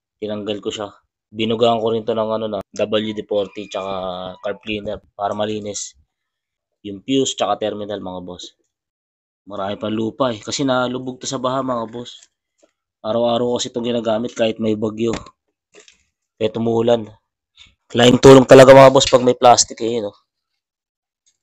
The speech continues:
Lalagay ko to sa takip. Tingnan nyo yung naipon ng plastic. Putik yan, mga boss. Ang dami yan. Tsaka to. Ito sa battery.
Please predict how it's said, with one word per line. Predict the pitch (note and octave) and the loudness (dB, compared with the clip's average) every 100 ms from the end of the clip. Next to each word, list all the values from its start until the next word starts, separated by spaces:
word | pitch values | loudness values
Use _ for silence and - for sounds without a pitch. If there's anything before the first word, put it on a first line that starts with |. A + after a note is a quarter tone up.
| _ _ _ _ _ _ _ _ _ _ _ A2 | _ _ _ _ _ _ _ _ _ _ _ -6
Lalagay | A2 A2+ A#2 A#2 | 0 0 0 0
ko | |
to | A#2+ | 0
sa | - A#2 A2+ | 2 4 2
takip. | - A#2+ A2+ - _ | 2 -4 -4 -10 _
Tingnan | - G#2+ A2 | -8 -4 -2
nyo | A2+ | -2
yung | A2 | -2
naipon | A2 G#2+ G2+ G#2+ | -2 -4 -4 -8
ng | F#2+ | -2
plastic. | G2+ F#2 - G2+ - _ - _ _ _ _ _ _ _ _ _ _ _ | 0 0 -4 -8 -16 _ -20 _ _ _ _ _ _ _ _ _ _ _
Putik | G#2 G2+ A#2 | -10 -8 -6
yan, | A#2+ C3 | 0 2
mga | A#2+ B2+ | 2 0
boss. | C3 | -4
Ang | A#2 | 2
dami | G#2+ A#2 | 2 2
yan. | B2 A2+ | -2 -2
Tsaka | G2+ G2 | -2 -2
to. | - A2+ - _ _ - - | -2 -4 -6 _ _ -14 -2
Ito | A2 | 0
sa | |
battery. | A2 G2+ F#2+ A2+ A2+ | 0 -2 -2 -4 -4